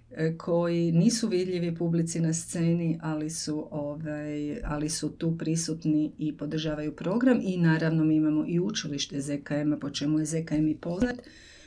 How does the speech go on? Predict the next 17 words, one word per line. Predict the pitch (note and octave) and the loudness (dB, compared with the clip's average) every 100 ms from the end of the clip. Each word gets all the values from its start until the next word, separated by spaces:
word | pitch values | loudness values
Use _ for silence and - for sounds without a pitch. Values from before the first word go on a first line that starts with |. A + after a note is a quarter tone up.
| - | -6
Učilište | F3+ F#3 E3+ E3 - E3 | -4 -2 0 0 -2 -4
također | D3 - F#3 G3 G#3 F#3+ | -4 -4 -2 -2 -2 -4
sa | - D#3+ | -2 0
djecom, | E3 D#3+ D#3+ E3+ E3 E3 | 2 0 -2 0 2 2
e, | - - A3+ D#3+ D#3 - | -2 -10 -8 -6 -6 -2
javno | D#3+ F3+ F3+ F3 | 0 0 0 0
izvodi | E3+ E3+ E3 E3 | 2 2 0 -2
svoje | - E3 D#3+ | -2 -2 -2
produkcije. | E3 D#3+ D#3+ D#3 - - E3+ E3 D#3+ D#3 | -2 -2 -2 -6 -8 -6 -2 -2 -2 -2
Imamo | D#3 D#3 D#3 | -2 0 0
dramske | D#3+ F3 - F3 E3 | -2 -4 -4 -6 -4
pedagoge | E3+ E3 E3 E3 E3 | -2 0 0 2 2
koji | E3 D#3+ D#3+ | 0 -2 -4
su, | D#3+ - D#3 D#3 D#3+ | -6 -4 -2 -2 -4
e, | E3 D#3 D#3+ | -6 -6 -4
ja | D#3+ | -4
mislim, | D#3+ D#3+ - D#3 D#3 E3 - | -4 -4 -2 0 0 -2 -6